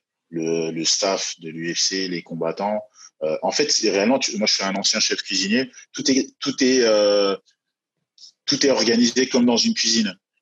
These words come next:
Donc, euh, tu sais, dans une cuisine, t'as la marche en avant. Donc, euh, ce qui arrive, le sale arrive, passe par un autre endroit, mais croise jamais le propre. Et en fait, c'est exactement pareil ici. Et, euh, et non, tout est fait, euh, pour que, euh, tu sois pas stressé, que tu sois bien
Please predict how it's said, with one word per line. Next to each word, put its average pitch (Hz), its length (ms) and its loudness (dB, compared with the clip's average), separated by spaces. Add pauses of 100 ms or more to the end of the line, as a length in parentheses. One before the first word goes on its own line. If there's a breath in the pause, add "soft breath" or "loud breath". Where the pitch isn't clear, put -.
Donc, 95 220 -6
euh, 98 100 2
tu - 60 -2
sais, 135 80 4
dans 117 120 0
une 98 220 -2
cuisine, 120 280 0
t'as 104 120 0
la 95 100 2
marche - 320 0
en 98 80 -4
avant. 107 440 0 (220)
Donc, 90 200 -6
euh, 95 140 2
ce - 120 0
qui - 140 -2
arrive, 98 320 0
le 92 120 0
sale 98 280 0
arrive, 101 540 0 (260 soft breath)
passe 95 200 -2
par 92 160 -2
un 95 180 -2
autre 95 200 -4
endroit, 101 280 2
mais 104 120 0
croise - 340 0
jamais 101 200 -2
le 104 60 -4
propre. - 340 -6 (180)
Et - 60 -8
en 76 140 -8 (120)
fait, - 160 -2
c'est - 240 -2
exactement 98 840 -4
pareil 98 280 0
ici. 117 440 0 (400 loud breath)
Et, 90 180 4
euh, 85 400 2
et 85 240 -4
non, 131 200 2
tout - 220 -6
est - 40 -6
fait, 101 240 0
euh, 87 120 -2 (440)
pour - 160 -6
que, - 100 -6
euh, 80 320 0
tu - 200 -2
sois 80 220 -2
pas 80 120 -4
stressé, 92 560 0
que - 80 -16
tu - 160 0
sois 73 200 -2
bien 90 280 -4